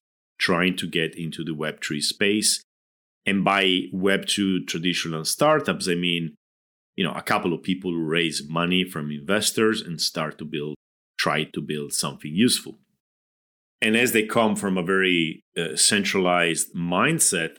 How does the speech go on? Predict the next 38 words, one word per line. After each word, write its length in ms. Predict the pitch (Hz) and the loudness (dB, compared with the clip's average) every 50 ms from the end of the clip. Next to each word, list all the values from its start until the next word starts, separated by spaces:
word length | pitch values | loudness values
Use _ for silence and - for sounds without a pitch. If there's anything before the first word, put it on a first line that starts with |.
| _ | _
they 100 | - 90 | -4 -2
will 160 | 87 92 95 90 | 0 2 0 0
try 220 | - - 95 90 | 2 2 0 0
to 140 | 87 - 85 | 0 -2 -4
build 220 | 78 87 85 82 | -4 -4 -4 -2
something 460 | - - 95 90 87 - - 87 80 | -2 0 0 0 -2 -4 -6 -6 -4
which 260 | 80 80 78 - - - | -4 -4 -4 -4 -6 -4
makes 520 | 82 80 80 76 71 - - - - _ _ | -4 -4 -4 -4 -4 -4 -4 -4 -8 _ _
money 520 | 76 73 76 76 87 113 147 165 156 - _ _ _ _ _ _ _ _ _ _ _ - | -6 -4 -2 2 4 4 4 2 0 -4 _ _ _ _ _ _ _ _ _ _ _ -14
for 320 | - - 104 101 98 92 | 2 4 4 6 6 4
their 520 | 73 - 80 80 80 80 78 76 76 - _ _ _ | 2 0 0 0 0 0 0 -2 -4 -8 _ _ _
business 460 | _ 90 82 78 101 107 107 110 107 - | _ 0 0 2 2 2 2 2 2 0
and 140 | 80 71 - | -4 -6 -8
for 160 | 82 80 76 | -8 -8 -8
their 140 | 71 71 69 | -8 -10 -12
investors. 760 | 71 71 67 - 60 - - - - - - - - - - _ _ _ _ _ _ _ _ _ | -12 -14 -14 -14 -12 -12 -12 -12 -12 -12 -10 -12 -12 -12 -14 _ _ _ _ _ _ _ _ _
And 160 | 151 165 175 | 0 2 4
in 160 | 170 165 147 - | 4 4 2 4
terms 320 | - 165 160 151 139 117 | 4 4 4 4 2 0
of 160 | 120 110 - | 0 -2 0
custody, 460 | - 190 202 196 - - - 117 107 | 2 4 4 4 4 4 4 4 4
they 140 | 95 90 95 | 4 4 4
will 160 | 92 101 98 - - | 4 2 0 0 0
probably 300 | 110 107 92 98 92 82 | 0 0 2 2 0 0
go 280 | - 98 92 92 92 | 2 2 2 2 2
for 340 | 92 - - 87 85 85 85 | 0 -2 -4 -2 -2 -2 0
the 300 | 78 87 82 80 76 - _ - | 0 0 0 0 -2 -6 _ -10
custodial 1000 | - 92 - - - - - 117 107 107 107 95 92 85 80 80 78 71 - _ | -2 0 2 2 2 4 4 6 6 6 6 6 4 4 4 2 -2 -4 -8 _
services. 760 | - - - - 110 110 98 82 78 - - 69 69 - - | -2 0 2 4 4 4 4 2 0 -2 -2 -4 -4 -4 0
They 120 | 98 98 | 2 2
will 180 | 101 101 95 - - | 4 4 2 0 -2
custody 560 | - - 107 101 95 - - 98 92 85 87 | -2 0 0 2 2 2 0 0 0 0 0
the 520 | 80 78 82 80 80 80 80 78 78 - - _ _ _ 82 | -2 -2 -4 -2 -2 -2 -4 -4 -6 -8 -10 _ _ _ -4
digital 440 | 82 95 92 92 90 78 85 80 82 | -2 -2 0 0 -2 -2 -2 0 0
assets 400 | 80 80 - - - 82 - - | 0 0 0 0 -2 -2 -4 -6
for 180 | - 87 78 | -8 -8 -8
their 140 | 71 80 78 | -6 -8 -8
customers 840 | - - 139 139 135 - - 107 95 90 87 85 85 85 - - | -2 0 2 2 2 0 0 0 0 0 0 -2 -2 -4 -6 -8